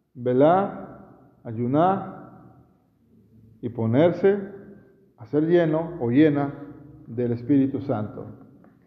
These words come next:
Ustedes recuerdan que nuestro amado Señor Jesucristo, bendito sea Él por siempre, antes de iniciar su ministerio,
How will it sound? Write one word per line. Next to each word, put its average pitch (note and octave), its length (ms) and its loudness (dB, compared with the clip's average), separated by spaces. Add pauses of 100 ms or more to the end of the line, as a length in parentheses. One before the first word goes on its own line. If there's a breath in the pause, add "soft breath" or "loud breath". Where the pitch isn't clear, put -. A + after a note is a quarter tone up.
(720 soft breath)
Ustedes E3+ 440 4
recuerdan F3+ 680 4
que D#3 120 -2
nuestro C#3 280 -2
amado D#3+ 340 2
Señor D#3 280 -2
Jesucristo, D3+ 1000 -2
bendito C3 420 2
sea C#3 200 4
Él C3+ 100 2
por C3+ 160 -2
siempre, C3 480 -4 (1300 soft breath)
antes F#3+ 380 2
de G3+ 100 6
iniciar F3+ 400 4
su F#3 120 0
ministerio, D#3 920 2